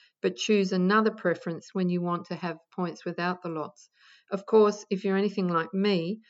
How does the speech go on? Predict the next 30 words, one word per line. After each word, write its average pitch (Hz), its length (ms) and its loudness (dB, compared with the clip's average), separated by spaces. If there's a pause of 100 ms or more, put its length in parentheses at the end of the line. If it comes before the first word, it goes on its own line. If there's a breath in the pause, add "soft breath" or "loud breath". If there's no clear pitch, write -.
(200 soft breath)
I 190 140 6
will 208 240 8
have 180 360 -2
just 185 240 -4
my 170 180 -4
main 170 640 -2 (300 soft breath)
displayed 175 580 0
points, 170 460 -4
and 175 100 -2
I 175 100 -2
will 185 160 2
just 180 300 -8
add 175 240 -2
one 170 280 -2
or 170 100 -4
two 175 300 -4
points 175 540 -8
into 190 280 -2
that. 156 240 -6 (840 soft breath)
But 196 180 2
some 226 240 0
people 196 360 -2
really 180 300 2
go 170 160 -2
into, 170 360 -4
I'm 175 120 -2
a 160 40 -12
Sag 156 340 -4 (120)
with 175 140 -8
Taurus, 185 540 4